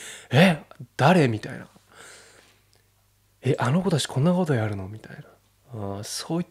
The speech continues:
た上でね、絶対出していくべき。出せるじゃん？<laughs> 低いんですよね。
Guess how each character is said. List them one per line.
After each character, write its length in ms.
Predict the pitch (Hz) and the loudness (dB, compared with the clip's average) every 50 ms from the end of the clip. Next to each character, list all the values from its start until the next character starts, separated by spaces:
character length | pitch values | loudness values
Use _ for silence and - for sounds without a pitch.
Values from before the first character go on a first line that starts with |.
| _ - | _ -4
た 120 | - 170 | -2 0
上 140 | 170 170 160 | 2 2 0
で 140 | 139 120 107 | 0 -2 -4
ね、 140 | 104 101 104 | -6 -8 -8
絶 300 | - - 113 - _ _ | -4 -4 -4 -6 _ _
対 180 | - - 185 185 | -4 0 2 2
出 140 | 180 180 170 | 4 4 2
し 120 | - - | 0 0
て 100 | - 131 | -2 -4
い 40 | 113 | -4
く 140 | - 120 107 | -4 -4 -4
べ 120 | 104 101 | -4 -4
き。 280 | 101 - - - - - _ _ _ _ _ _ _ _ _ _ _ _ _ _ _ _ _ _ _ - _ - | -6 -10 -16 -18 -18 -20 _ _ _ _ _ _ _ _ _ _ _ _ _ _ _ _ _ _ _ -18 _ -4
出 140 | 135 143 156 | -2 0 2
せ 200 | 147 - - 196 | 2 2 2 4
る 280 | 202 196 180 151 127 - _ _ _ - | 4 4 4 2 0 -4 _ _ _ -12
じ 140 | - - 120 | -6 -4 -4
ゃ 60 | 120 | -4
ん？ 220 | 131 139 165 160 _ - - - - - - - - _ _ _ _ _ _ _ _ _ _ _ _ _ _ _ _ _ | -4 -8 -12 -18 _ -20 -20 -18 -18 -20 -20 -20 -20 _ _ _ _ _ _ _ _ _ _ _ _ _ _ _ _ _
<laughs> 1160 | _ _ _ _ _ _ _ _ _ _ _ _ - - - _ _ _ _ _ _ _ _ _ | _ _ _ _ _ _ _ _ _ _ _ _ -20 -20 -20 _ _ _ _ _ _ _ _ _
低 320 | - - - - - 123 | -18 -18 -14 -8 -6 -6
い 60 | 107 | -6
ん 100 | 107 107 | -6 -6
で 100 | 101 113 | -8 -8
す 160 | 110 - - - | -8 -10 -10 -10
よ 80 | - | -12
ね。 420 | - 139 - 120 117 123 - - | -14 -14 -14 -14 -14 -16 -16 -18